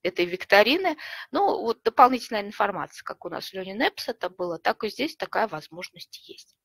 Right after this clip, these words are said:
Ну, давайте смотреть на конструктор поближе. Ну вот, пожалуйста, одиночный выбор. Видео я запустила, поставила на паузу и добавила одиночный выбор.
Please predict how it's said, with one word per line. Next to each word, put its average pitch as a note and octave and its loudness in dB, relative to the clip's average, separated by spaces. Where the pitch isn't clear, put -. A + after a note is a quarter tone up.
Ну, A#3+ -8
давайте A3 4
смотреть - -8
на E3 -4
конструктор - -6
поближе. - -8
Ну G4+ 2
вот, E4 0
пожалуйста, A3+ 4
одиночный G3+ -4
выбор. E3+ -6
Видео G#3 -2
я F#3+ 0
запустила, B3+ -4
поставила F#3+ -2
на G3 -2
паузу E4 2
и - -4
добавила A3 4
одиночный F#3 -4
выбор. E3 -4